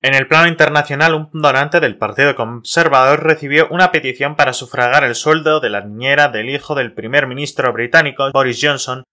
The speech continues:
que tuvo hace un año con su actual pareja, Carrie Simon, según ha revelado el diario The Sunday Times. Un prominente diputado conservador, cuya identidad no ha sido detallada por el periódico, recibió una queja por parte de este donante,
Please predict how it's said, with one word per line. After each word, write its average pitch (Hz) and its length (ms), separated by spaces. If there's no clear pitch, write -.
que 143 120
tuvo 196 300
hace 165 220
un 143 140
año 156 240
con 139 160
su 127 140
actual 123 320
pareja, 131 480
Carrie 131 300
Simon, 131 440
según 131 420
ha 165 80
revelado 143 460
el 120 280
diario 117 420
The 127 80
Sunday 98 380
Times. 98 680
Un 156 260
prominente 147 640
diputado 120 640
conservador, 117 680
cuya 131 300
identidad 107 640
no 117 180
ha 160 80
sido 147 220
detallada 110 460
por 117 120
el 147 80
periódico, 110 520
recibió 135 600
una 185 260
queja 160 320
por 127 200
parte 151 280
de 127 140
este 131 260
donante, 117 560